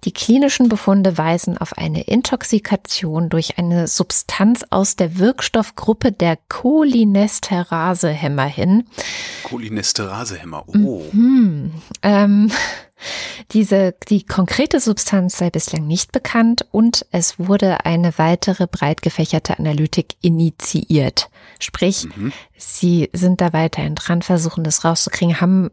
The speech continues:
Speaker 1: wohl auch inzwischen noch andere ExpertInnen, die sich mit verschiedenen Giften, auch mit, ähm, militärisch eingesetzten Giften auskennen, ähm, ja,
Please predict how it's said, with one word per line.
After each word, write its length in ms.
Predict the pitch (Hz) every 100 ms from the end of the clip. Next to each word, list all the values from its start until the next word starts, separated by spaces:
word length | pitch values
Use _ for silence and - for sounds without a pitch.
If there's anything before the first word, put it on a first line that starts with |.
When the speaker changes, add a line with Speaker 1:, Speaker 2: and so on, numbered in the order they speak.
| _
Speaker 1:
wohl 280 | 170 175 156
auch 180 | 165 175
inzwischen 540 | 165 - 175 - 175
noch 180 | 160 - -
andere 460 | 175 180 175 170
ExpertInnen, 1120 | - - - - 165 - - 175 180 165 151 - -
die 100 | 170
sich 240 | 165 -
mit 160 | 170 -
verschiedenen 460 | 165 - 175 170 165
Giften, 400 | 196 - 170 160
auch 320 | 165 185 -
mit, 320 | 160 - -
ähm, 340 | 165 156 156 160 _ _ _ _
militärisch 800 | 190 175 180 - 262 254 165 -
eingesetzten 800 | 165 160 160 160 160 - - 175
Giften 540 | 175 - - 170 170 -
auskennen, 720 | 170 180 - - 185 180 180 - - - - - -
ähm, 360 | 180 180 175 170
ja, 140 | 165